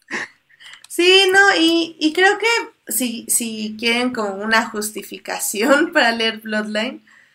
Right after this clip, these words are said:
eh, la verdad es que no tiene como muchísimo que ver con, con la próxima película de Rise of the Skywalker, pero sí te da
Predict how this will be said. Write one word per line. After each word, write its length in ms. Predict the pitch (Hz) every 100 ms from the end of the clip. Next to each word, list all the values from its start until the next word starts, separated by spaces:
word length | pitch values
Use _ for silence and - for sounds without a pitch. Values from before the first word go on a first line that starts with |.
| _
eh, 380 | - 220 220 220
la 180 | 220 214
verdad 340 | 220 220 240 254
es 180 | 269 262
que 600 | 262 233 220 220 214 214 _ _
no 400 | 262 294 320 381
tiene 240 | 392 453 494 494
como 340 | 453 427 330 240
muchísimo 1160 | 226 - 233 - 262 254 339 339 359 320 254
que 140 | - 247
ver 280 | 233 233 -
con, 840 | 247 233 208 196 190 185 180 _ _ _ _ _ _ _ _
con 480 | 220 214 208 202 196
la 160 | 196
próxima 400 | 220 214 240 220
película 460 | 214 196 208 277 277
de 120 | 220
Rise 380 | 196 202 196 202
of 100 | 196
the 60 | -
Skywalker, 720 | - 190 185 185 262 311 - _ _ _ - _
pero 340 | 247 247 254 262
sí 260 | - 277
te 200 | - 302
da 180 | 294 277